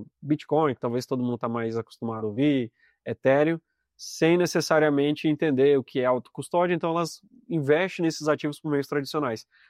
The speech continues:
Mas eles não tão explorando só a parte de investimento, mas também trazendo essa tecnologia pra utilização, seja do banco, da instituição financeira, é, eu diria corporativos de utilizar,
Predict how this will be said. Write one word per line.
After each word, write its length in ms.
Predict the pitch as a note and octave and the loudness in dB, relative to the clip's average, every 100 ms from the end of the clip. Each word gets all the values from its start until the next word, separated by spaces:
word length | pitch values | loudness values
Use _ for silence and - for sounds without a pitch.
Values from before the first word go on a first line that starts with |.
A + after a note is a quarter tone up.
| - | -2
Mas 100 | D3 | 2
eles 160 | E3+ F#3 | 4 4
não 120 | F#3+ | 4
tão 100 | G#3 | 4
explorando 460 | G3 G#3 F3+ E3 | 2 2 2 2
só 240 | D3+ - F#3 | -2 0 0
a 60 | |
parte 340 | E3+ D3+ C#3+ D3 | 2 0 0 -2
de 100 | C#3+ | 0
investimento, 640 | C#3 C3+ - C#3 G3 G3 | 4 2 0 -2 -2 -2
mas 160 | D3+ D3+ | -4 -4
também 300 | E3+ D3+ D#3+ | -2 -2 -2
trazendo 420 | F3 E3+ C#3 D#3 | -4 -4 -4 -4
essa 160 | D#3+ D#3 | -4 -4
tecnologia 760 | D#3+ - D#3 D#3 C3 C3+ D3 - _ _ _ - | -4 -4 -2 0 -2 -4 -6 -8 _ _ _ 0
pra 120 | D3 | 0
utilização, 600 | D3+ E3 D#3 D#3 - C3+ | 2 0 2 0 0 -6
seja 320 | - D3 D#3+ | 0 0 0
do 120 | D3 | -2
banco, 520 | C#3 C3 D3+ C#3+ D3 C#3 | 2 2 2 0 -6 -4
da 140 | B2+ | -6
instituição 440 | A#2 - C3 - | -6 -8 -8 -8
financeira, 680 | A#2+ B2+ A#2+ - C#3 D3 D3 _ _ _ - | -8 -6 -6 -2 -2 -2 -8 _ _ _ -16
é, 240 | C#2+ C#2+ _ _ _ _ _ _ _ _ _ _ _ _ | -16 -20 _ _ _ _ _ _ _ _ _ _ _ _
eu 60 | B2 | -6
diria 260 | A#2+ B2+ B2 | -2 -2 0
corporativos 960 | D3+ D3 D#3 C#3+ _ C#3 B2+ B2+ B2+ | 0 2 0 0 _ -2 -2 -6 -4
de 60 | B2+ | -4
utilizar, 920 | A#2+ - _ C3 B2+ A2+ A2 A2+ A2+ | -6 -14 _ -6 -4 -4 -4 -6 -12